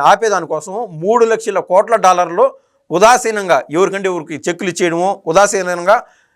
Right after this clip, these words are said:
ఈ యొక్క జో బైడెన్ తీసుకున్న నిర్ణయాలకి అమెరికా మరింత అప్పులో కూరుకుపోయింది. దానికి ఒక్కొక్క సంవత్సరానికి అప్పు కట్టడానికి డెబ్బై ఐదు వేల కోట్ల డాలర్లు వడ్డీ రూపంలో కడుతున్నాడు డొనాల్డ్ ట్రంప్. ఇటువంటి ఈ యొక్క క్లిష్ట పరిస్థితుల్లో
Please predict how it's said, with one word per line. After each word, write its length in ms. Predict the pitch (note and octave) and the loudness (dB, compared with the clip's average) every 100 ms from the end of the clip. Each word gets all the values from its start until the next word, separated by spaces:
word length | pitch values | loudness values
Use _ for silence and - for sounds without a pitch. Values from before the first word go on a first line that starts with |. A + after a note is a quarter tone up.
| - | -2
ఈ 60 | E3 | 2
యొక్క 300 | E3 E3 D3+ | 4 4 4
జో 200 | D#3+ G#3 | 4 4
బైడెన్ 260 | G#3 G3 | 4 0
తీసుకున్న 300 | F3 E3+ F3+ | -4 -6 -6
నిర్ణయాలకి 840 | D#3+ E3+ F#3+ G3 E3 D#3 - G#3+ B3 - _ _ _ _ _ C#3+ | -2 -2 0 0 0 -2 -4 -2 -2 -6 _ _ _ _ _ 0
అమెరికా 460 | F#3+ A#3 G#3+ A3+ C4 | 4 4 4 2 0
మరింత 460 | E3 D#3 G#3+ A#3+ | 0 2 2 0
అప్పులో 280 | - A#3+ G#3 | -2 0 0
కూరుకుపోయింది. 540 | G3 F#3+ F3+ F3 C3 G2 _ _ _ _ - | 2 0 0 -4 -4 -10 _ _ _ _ 2
దానికి 600 | E3 G#3+ A3 A3 A3+ B3+ - | 4 4 0 -4 -4 -4 -4
ఒక్కొక్క 300 | D#3 G3+ F3 | -2 -2 -2
సంవత్సరానికి 640 | G3 A3 A#3 A3+ F3 C3+ - D3+ | -4 -2 2 0 0 -4 0 0
అప్పు 160 | B3+ | 2
కట్టడానికి 500 | A3+ A3+ F#3 F3+ E3 | 2 2 2 0 -2
డెబ్బై 440 | F3+ C#3 F3+ F#3+ G#3+ | -2 0 2 4 4
ఐదు 80 | |
వేల 180 | G3+ F3+ | 4 2
కోట్ల 380 | D3+ G3 A3+ A3 | 2 2 4 2
డాలర్లు 640 | D#3+ E3+ G3+ G3+ F#3 C4+ - _ - | 2 4 4 2 0 -2 -4 _ -4
వడ్డీ 180 | F3 G#3+ | 2 4
రూపంలో 300 | A3+ G#3+ G#3 | 4 4 2
కడుతున్నాడు 540 | F#3 - F3+ F3+ A#3+ - _ _ _ | 0 -2 -4 -2 -2 -4 _ _ _
డొనాల్డ్ 380 | E3 G3 G#3 F3 | 2 4 4 2
ట్రంప్. 300 | - F#3 E3 - _ _ - | 2 2 0 -10 _ _ -12
ఇటువంటి 800 | F3 A3 A3 G3+ G#3+ F#3 A#2+ - | -6 0 0 0 0 0 -2 -10
ఈ 200 | G#2+ D3+ | -8 0
యొక్క 200 | E3 E3 C#3+ C3+ A#2 A2 - _ - | 0 2 4 4 2 -2 -12 _ -4
క్లిష్ట 360 | F#3+ - - | -4 -2 0
పరిస్థితుల్లో 840 | C4 A#3 F#3+ G#3 F3+ E3 D#3 A3 | 2 0 -4 -6 -6 -2 0 0